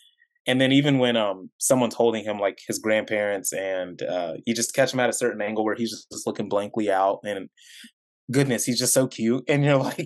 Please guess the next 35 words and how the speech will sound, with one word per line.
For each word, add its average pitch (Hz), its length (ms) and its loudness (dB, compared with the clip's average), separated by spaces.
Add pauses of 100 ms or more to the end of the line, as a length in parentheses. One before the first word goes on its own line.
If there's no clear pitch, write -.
(140)
"Oh 190 180 4
my 175 100 2
God." 156 260 2
<laughs> - 60 -20 (200)
It's - 180 2
like, - 320 2 (540)
"I 214 100 6
love 294 260 4
you 339 120 8
so 294 200 2
much." 349 460 -2
And 143 160 -2
so 127 440 2 (320)
that, 135 200 2 (520)
those 202 220 4
have 165 120 2
been 131 200 2
the 110 100 0
moments 123 840 -2 (520)
that 117 280 4
really, 120 680 2 (1000)
at 120 200 2
least 143 200 2
right 123 140 4
now, 117 220 2
I'm 113 100 -2
like, 104 240 0
"Oh 113 100 0
my 110 240 -4
goodness, 98 360 -4
this 110 220 -4
was 85 220 -4
so 104 160 0
worth 101 340 0
it." 117 180 0